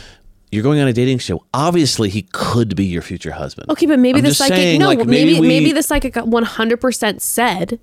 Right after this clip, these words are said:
Speaker 1: Oh.
Speaker 2: "Joey will be, you sh-," maybe the psychic said, "You need to go on The Bachelor this coming season.
Speaker 1: That'd be cool.
Speaker 2: That's your husband."
Speaker 1: That'd be cool.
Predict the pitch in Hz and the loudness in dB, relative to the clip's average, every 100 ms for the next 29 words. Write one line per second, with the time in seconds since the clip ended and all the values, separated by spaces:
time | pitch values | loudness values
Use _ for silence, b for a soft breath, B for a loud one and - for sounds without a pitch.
0 | - - - 202 226 240 269 277 233 220 | -14 -18 -8 -2 2 2 2 2 2 0
1 | 196 226 208 - 208 269 262 - 277 359 | 0 0 -2 -2 2 2 0 -2 0 2
2 | 571 453 359 349 339 - 320 214 208 262 | 2 0 -2 0 -2 0 -2 0 2 4
3 | 285 247 233 226 220 202 185 214 - - | 4 2 2 2 2 0 -2 -4 -6 -10
4 | 175 170 208 208 226 208 202 - 220 190 | -10 -6 -4 -2 0 0 0 0 0 0
5 | 170 - - - 208 208 208 196 196 180 | -2 -4 -6 -4 -4 -4 -4 -2 -2 -4
6 | 78 - - - - - - | -8 -8 -8 -8 -10 -12 -14